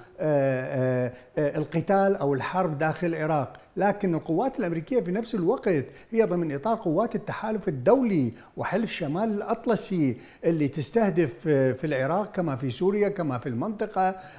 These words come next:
آه، ما يسمى بالحرب على الإرهاب، وهي تضم أكثر من، آه، ثمانية وستين دولة في العالم.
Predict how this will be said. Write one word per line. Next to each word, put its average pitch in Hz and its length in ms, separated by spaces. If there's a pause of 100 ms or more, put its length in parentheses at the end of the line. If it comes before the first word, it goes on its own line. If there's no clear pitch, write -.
(100)
آه، 147 220
ما 139 280
يسمى 185 680
بالحرب 170 500
على 165 220
الإرهاب، 196 680
وهي 139 260
تضم 185 240
أكثر 180 280
من، 175 220 (280)
آه، 190 280
ثمانية 185 360
وستين 170 480
دولة 175 260
في 185 100
العالم. 208 540